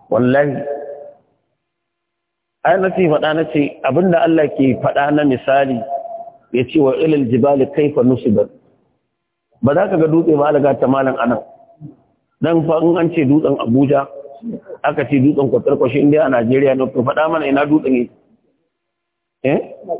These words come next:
Billahi lazi in ka tafi can da dutsen Abuja da na Kwatarkwashi, duk jariran duwatsu ne. Eh?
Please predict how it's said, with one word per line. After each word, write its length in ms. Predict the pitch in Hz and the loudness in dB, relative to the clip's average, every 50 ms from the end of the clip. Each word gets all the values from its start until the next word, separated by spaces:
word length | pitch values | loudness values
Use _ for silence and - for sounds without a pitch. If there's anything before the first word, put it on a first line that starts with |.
| - - 277 - - - - - - - - - | -10 -12 -14 -12 -12 -12 -12 -12 -14 -14 -6 -2
Billahi 420 | 120 117 123 127 131 139 147 160 156 | 0 2 2 2 2 2 2 2 2
lazi 180 | 151 147 135 143 | 2 2 2 2
in 140 | 143 147 139 | 2 2 2
ka 80 | 139 151 | 0 -2
tafi 240 | 143 147 123 123 123 - | -2 0 0 0 0 0
can 180 | - 139 139 135 | 0 0 0 2
da 60 | 127 123 | 2 2
dutsen 380 | 123 139 160 - - 139 139 - 131 | 2 2 2 2 0 -2 -2 -2 -4
Abuja 360 | 120 117 123 131 131 135 139 127 113 | -2 0 2 2 2 4 2 2 2
da 80 | 117 | 2
na 120 | 117 127 131 | 2 0 0
Kwatarkwashi, 680 | - 123 - - 117 113 - 120 113 113 117 120 - _ _ _ _ _ _ _ 370 392 160 - - - | -2 -2 -2 -2 -4 -2 0 -2 0 0 -2 -4 -4 _ _ _ _ _ _ _ -2 -2 -2 -4 -4 -2
duk 180 | 120 160 160 143 | 0 0 2 2
jariran 440 | 165 156 143 135 123 123 131 131 131 | 2 2 2 2 2 2 2 2 2
duwatsu 260 | 139 131 123 127 113 | 2 0 0 0 -2
ne. 100 | 113 110 - - - _ _ _ _ _ _ - - - - - - 269 185 - - _ _ _ _ _ _ _ _ _ _ _ _ _ _ _ _ _ _ _ _ _ _ _ _ _ _ _ _ - | -2 -2 -4 -6 -14 _ _ _ _ _ _ -16 -16 -16 -16 -14 -14 -14 -14 -14 -16 _ _ _ _ _ _ _ _ _ _ _ _ _ _ _ _ _ _ _ _ _ _ _ _ _ _ _ _ -2
Eh? 360 | 127 139 - - - - | -2 -2 -2 -4 -8 -14